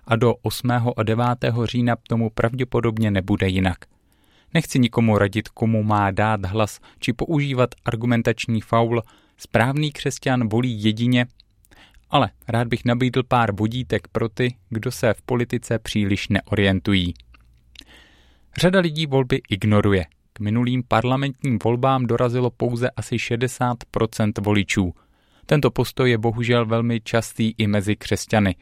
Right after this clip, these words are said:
Důvodů je několik. V minulosti jsem se setkal s názorem, že správný křesťan politiku neřeší, neboť je pomíjivá a věčné je pouze Kristovo nebeské království.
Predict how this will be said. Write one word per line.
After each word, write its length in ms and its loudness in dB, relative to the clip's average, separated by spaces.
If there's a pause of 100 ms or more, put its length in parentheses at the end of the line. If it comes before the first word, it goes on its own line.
(440)
Důvodů 340 2
je 100 2
několik. 540 0 (520)
V 120 -4
minulosti 600 0
jsem 220 -2
se 140 -2
setkal 580 -2
s 100 -8
názorem, 580 2
že 120 -2
správný 440 0
křesťan 520 -4
politiku 440 -2
neřeší, 580 0 (280)
neboť 260 2
je 80 -2
pomíjivá 920 0
a 180 0
věčné 580 -2
je 80 2
pouze 360 0
Kristovo 560 -2
nebeské 540 0
království. 720 0